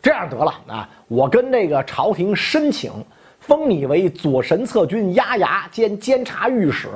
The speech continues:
你就退兵吧。”王仙芝呢就动摇了。就在他正准备接受招安的时候，黄巢得知这个消息，勃然大怒，说：“使者共立大事，横行天下，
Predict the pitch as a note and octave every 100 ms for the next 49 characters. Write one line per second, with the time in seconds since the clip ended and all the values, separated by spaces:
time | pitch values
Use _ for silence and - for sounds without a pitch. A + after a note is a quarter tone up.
0 | A2 A2 G#2 C#3 - E3+ A#3+ D4+ - -
1 | - _ - - F#3+ E4+ C#4 D#4+ D4 D#4
2 | D4 B3 C4+ F4 A#3+ F#3 D#3 G3 - -
3 | - D4+ A#3 A#3+ A3 - F3+ D#3 F3+ E3+
4 | B3+ A3 E3+ C#3+ B3 C4+ C4+ C#4 A#3+ C#3+
5 | D3 D3 A2+ C3+ F3 G#3 D3+ F#3 D#3+ F3
6 | F#3+ D#3+ B2+ D3 E3 C#3 A2 C3+ A#3 F3
7 | D3+ - D#3 D#3+ - - - - - A#3
8 | A#3 - - - - B3+ F4 A3 E3 D#3+
9 | E4 C4+ A3 A#3+ F#3+ - F3 E3 A#3 E3
10 | - E3 D4 G#3+ A3+ A3+ G#3+